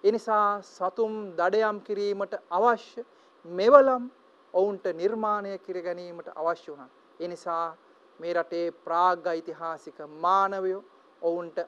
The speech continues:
ආවේනික වූ ගල් මෙවලම් තාක්ෂණයක් දියුණු කරගත්තා. ඒ නිසා දුවේ පුතේ මම කැමතියි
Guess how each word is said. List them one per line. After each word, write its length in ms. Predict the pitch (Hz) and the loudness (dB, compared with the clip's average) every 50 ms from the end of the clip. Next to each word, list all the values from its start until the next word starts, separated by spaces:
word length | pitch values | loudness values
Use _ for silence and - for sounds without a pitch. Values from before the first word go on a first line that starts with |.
| - 180 196 | 0 4 6
ආවේනික 720 | 220 262 262 254 254 240 233 240 233 233 226 220 220 - 226 | 6 8 8 6 6 4 4 4 4 4 4 0 -4 -2 -2
වූ 240 | 214 220 220 220 226 220 - _ _ _ _ _ _ | 0 0 0 -2 -4 -6 -10 _ _ _ _ _ _
ගල් 380 | - 156 156 147 170 170 175 185 190 190 190 - | -20 -16 -6 0 0 2 2 2 0 0 -2 -6
මෙවලම් 460 | 156 160 165 175 180 180 180 175 175 170 - | -10 -8 -4 -2 0 0 0 -2 -4 -6 -10
තාක්ෂණයක් 640 | - 160 156 165 165 - - 170 165 165 156 139 | -10 -6 -4 -4 -6 -6 -10 -14 -14 -12 -12 -12
දියුණු 280 | 147 151 151 156 151 139 | -12 -12 -12 -12 -12 -12
කරගත්තා. 420 | 151 143 135 - 131 127 - - _ _ _ _ _ _ - | -14 -16 -16 -16 -18 -20 -20 -20 _ _ _ _ _ _ -10
ඒ 40 | |
නිසා 200 | 277 254 302 269 | -6 -2 -2 -2
දුවේ 240 | 214 180 220 240 247 | -2 -2 -2 -2 -4
පුතේ 240 | 208 247 - 254 240 | -4 -6 -6 -6 -6
මම 200 | 202 190 202 - | -6 -6 -6 -6
කැමතියි 560 | - 190 185 202 220 214 - 165 139 147 226 | -6 -8 -6 -6 -8 -8 -10 -12 -16 -14 -14